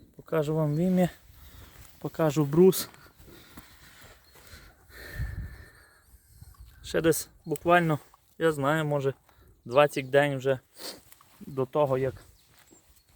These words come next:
вона мала би родити. Але... Коли ко-, кобила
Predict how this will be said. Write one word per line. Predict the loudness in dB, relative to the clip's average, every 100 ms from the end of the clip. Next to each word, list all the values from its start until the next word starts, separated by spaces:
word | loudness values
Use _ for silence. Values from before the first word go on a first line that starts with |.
| -18 -16 -14 -6
вона | -2 0
мала | 2 2
би | 2
родити. | 2 4 2 2 0
Але... | 0 -2 -8 -20 -20 -6
Коли | 4 6 6
ко-, | 2 -4
кобила | -2 4 6 8